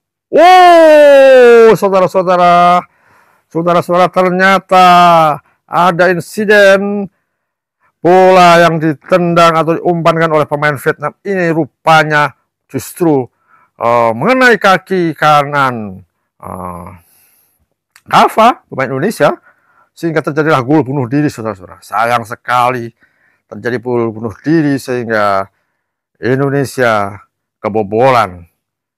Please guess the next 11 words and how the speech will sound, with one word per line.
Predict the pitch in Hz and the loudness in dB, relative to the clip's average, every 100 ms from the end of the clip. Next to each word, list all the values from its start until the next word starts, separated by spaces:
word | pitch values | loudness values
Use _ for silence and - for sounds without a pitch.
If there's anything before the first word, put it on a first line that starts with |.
| _ | _
dan | - 98 | -12 -12
Vietnam | - 123 151 127 123 | -8 -8 -6 -8 -6
berhasil | 110 107 - | -4 -6 -6
menyamakan | 101 101 101 98 95 95 | -10 -10 -12 -12 -14 -14
kedudukan | 92 90 87 90 | -18 -18 -18 -20
menjadi | 90 87 | -18 -18
dua | 87 90 87 87 | -14 -12 -12 -14
dua. | 90 85 80 - _ _ _ _ _ _ _ _ _ _ | -14 -12 -12 -16 _ _ _ _ _ _ _ _ _ _
Perjalanan | - 87 92 92 92 104 95 | -20 -20 -16 -12 -8 -8 -8
makin | 95 - 90 | -12 -16 -16
panjang | 90 160 226 233 220 226 | -6 -4 -2 -4 -6 -8